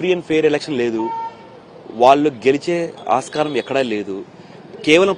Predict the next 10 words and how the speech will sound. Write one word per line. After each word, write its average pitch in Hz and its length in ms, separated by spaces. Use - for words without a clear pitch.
ప్రజలను 165 300
భయభ్రాంతులు 143 600
చేసి 147 280
అక్కడ 127 200
ఎలక్షన్స్ 160 540
ఫ్రీగా 170 240
జరుపుకోకుండా 135 760
రిగ్గింగ్లో 175 480
ఇంకోటి 160 340
ఇంకోటి 151 300